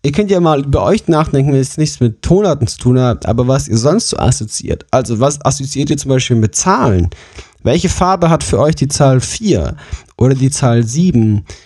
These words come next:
oder die Zahl vierundzwanzig? Ähm, was löst es in euch aus? Und wir Menschen haben ja da schon auch so ein dieses, ich verbinde damit irgendwas.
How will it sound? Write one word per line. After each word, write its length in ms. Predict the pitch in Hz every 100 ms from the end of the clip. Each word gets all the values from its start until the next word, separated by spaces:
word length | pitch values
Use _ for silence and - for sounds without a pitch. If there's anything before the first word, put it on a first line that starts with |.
| _ _
oder 200 | - 123
die 180 | 113 104
Zahl 500 | - 113 120 120 110
vierundzwanzig? 1040 | - - - 139 127 151 156 110 101 101 - - 73 - _ _ _ _ _ - - -
Ähm, 480 | 110 110 110 107 - -
was 580 | 98 - - 82 135 147
löst 180 | 156 143
es 100 | -
in 120 | 127
euch 160 | 127 -
aus? 300 | 170 139 135
Und 60 |
wir 60 | 123
Menschen 300 | 143 170 156
haben 100 | 139
ja 60 |
da 160 | 120 120
schon 320 | - 165 175
auch 200 | - 160
so 140 | 160 165
ein 100 | 151
dieses, 480 | 143 156 160 - _ _ _ _ _ _ _ -
ich 140 | 135
verbinde 260 | 180 165 220
damit 280 | 139 117 110
irgendwas. 760 | 92 101 101 80 92 - -